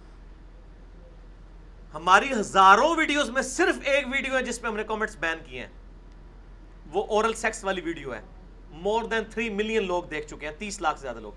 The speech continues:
اس کے نیچے ہزاروں کمنٹس سے بڑے بڑے گندے کمنٹس لوگوں نے کیے تھے۔ واحد ویڈیو ہے جس پہ کمنٹس بین کیے ہیں، وہ بھی صرف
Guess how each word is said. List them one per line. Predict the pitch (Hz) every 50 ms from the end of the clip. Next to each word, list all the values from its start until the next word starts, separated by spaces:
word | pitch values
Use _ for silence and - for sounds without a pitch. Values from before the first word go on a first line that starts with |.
| - - - - - - - - - -
اس | 262 247
کے | - 269 262
نیچے | 240 233 233 233 - 254
ہزاروں | 240 208 196 - - 196 190 208 233 262
کمنٹس | 254 247 240 226 233 226 -
سے | - 240
بڑے | - 262 254 262
بڑے | 247 247 240 -
گندے | 196 202 202 226 233
کمنٹس | 226 220 220 220 220 -
لوگوں | 202 202 208
نے | 208 208
کیے | 202 - 196 202
تھے۔ | 196 202 190 - - - - - - - - - - - - - - - - - - - - -
واحد | 190 220 226 254 262 262 233
ویڈیو | 220 226 226 233 226
ہے | 226 220
جس | 220 214 - -
پہ | 214 220
کمنٹس | - 208 196 196 196 - -
بین | 160 160 160 156 147
کیے | - 147 170 175
ہیں، | 180
وہ | 190 220
بھی | 220 233 233
صرف | - 233 240 233